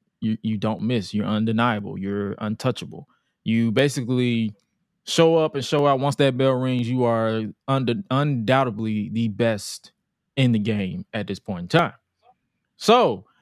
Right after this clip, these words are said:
for this year's, for the very first time, we decided to let you guys choose your own M V P, and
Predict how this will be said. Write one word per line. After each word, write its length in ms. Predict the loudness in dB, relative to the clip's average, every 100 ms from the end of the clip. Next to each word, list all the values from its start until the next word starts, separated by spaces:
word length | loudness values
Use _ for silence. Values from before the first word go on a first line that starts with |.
| _ _
for 80 | 0
this 280 | 4 2 2
year's, 220 | 2 2
for 80 | 2
the 60 |
very 200 | 4 4
first 280 | 4 2 2
time, 420 | 2 2 0 -2 -2
we 120 | -2
decided 480 | -2 0 2 0 -4
to 600 | -4 -2 0 0 -2 -4
let 260 | 0 0 2
you 60 | 2
guys 320 | 4 4 0
choose 600 | 0 2 4 2 2 4
your 200 | 4 4
own 380 | 2 4 0 -2 -2
M 180 | -2
V 140 | 0 -2
P, 320 | -2 -4 -2
and 420 | -2 -2 -2 -6